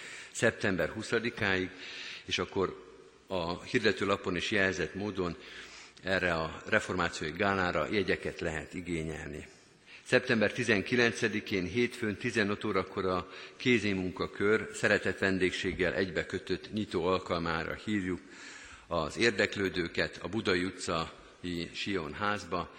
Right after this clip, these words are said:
még egyszer, szeptember tizenkilencedikén, hétfőn, tizenöt órakor. Jótékonysági ruhavásárt szervezünk holland használt ruhákból szeptember huszonharmadikán, pénteken. Az időpontot és a helyszínt,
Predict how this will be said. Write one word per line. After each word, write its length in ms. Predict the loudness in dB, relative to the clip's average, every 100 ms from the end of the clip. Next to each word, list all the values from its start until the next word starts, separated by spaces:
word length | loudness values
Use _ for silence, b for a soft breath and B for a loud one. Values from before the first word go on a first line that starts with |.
| B
még 180 | -4 0
egyszer, 340 | 0 0 -4 -2
szeptember 520 | -2 0 0 -2 -2
tizenkilencedikén, 880 | -4 -2 -2 -2 -4 -4 -6 -6 -8
hétfőn, 500 | -4 -4 -4 -6 -8
tizenöt 540 | -8 -6 -4 -4 -6 -6
órakor. 640 | -4 -4 -6 -10 -10 -10 -18 -20 B B B B B B
Jótékonysági 800 | 6 6 6 4 2 2 2 4
ruhavásárt 720 | 4 4 4 4 2 -2 0
szervezünk 520 | 0 2 2 -2 -4
holland 400 | 0 2 2 0
használt 460 | 0 -2 0 -4 -2
ruhákból 600 | -4 -2 -2 -2 -4 -2
szeptember 500 | 0 0 0 -2 -4
huszonharmadikán, 1000 | -6 -6 -2 2 2 2 -2 -4 -6 -6
pénteken. 680 | -2 -2 0 -2 0 0 0 B B B B B
Az 140 | -6
időpontot 640 | 0 2 2 0 -2 -4 -6
és 160 | -6
a 40 | -4
helyszínt, 580 | 0 0 0 -4 -6